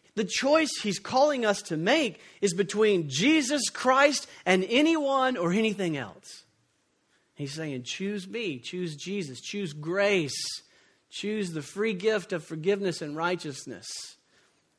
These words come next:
and I'll give you life abund-, abundant and eternal."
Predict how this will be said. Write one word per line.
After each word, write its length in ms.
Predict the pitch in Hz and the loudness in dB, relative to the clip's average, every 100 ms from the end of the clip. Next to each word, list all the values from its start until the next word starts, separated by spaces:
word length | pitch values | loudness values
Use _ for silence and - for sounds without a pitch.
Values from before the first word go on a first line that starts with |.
| - | -16
and 140 | 113 | -6
I'll 80 | 139 | -4
give 140 | 151 151 | -2 -2
you 100 | 147 | 0
life 440 | 139 143 139 - | 0 -2 -6 -14
abund-, 340 | 131 131 135 135 | -14 -10 -8 -8
abundant 400 | 151 139 143 143 - | -8 -6 -4 -4 -6
and 100 | 127 | -12
eternal." 520 | 117 107 98 92 | -14 -16 -16 -18